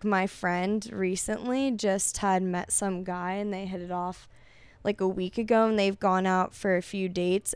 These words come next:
and they've already made it official. For me, I would be like, "Okay, you seem creepy."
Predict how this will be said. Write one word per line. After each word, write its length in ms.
and 340
they've 220
already 340
made 200
it 120
official. 680
For 220
me, 400
I 300
would 160
be 160
like, 260
"Okay, 300
you 160
seem 320
creepy." 680